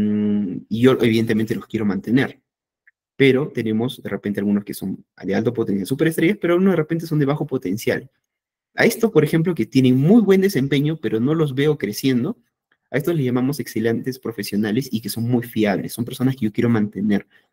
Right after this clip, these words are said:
Se les suele llamar especialistas, porque son muy buenos en determinado trabajo, en determinadas tareas, pero lamentablemente yo no lo voy a poder promover mucho y mu-, muy rápido porque no tiene, por ejemplo, competencia de liderazgo,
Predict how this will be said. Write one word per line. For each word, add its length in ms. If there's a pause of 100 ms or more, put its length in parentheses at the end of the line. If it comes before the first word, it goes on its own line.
(140)
Se 160
les 120
suele 200
llamar 300
especialistas, 1040 (300)
porque 200
son 160
muy 280
buenos 440
en 120
determinado 640
trabajo, 320
en 80
determinadas 600
tareas, 400 (360)
pero 180
lamentablemente 720
yo 140
no 140
lo 120
voy 140
a 100
poder 220
promover 420
mucho 360
y 40
mu-, 200
muy 200
rápido 400
porque 260
no 140
tiene, 220
por 100
ejemplo, 280
competencia 500
de 100
liderazgo, 800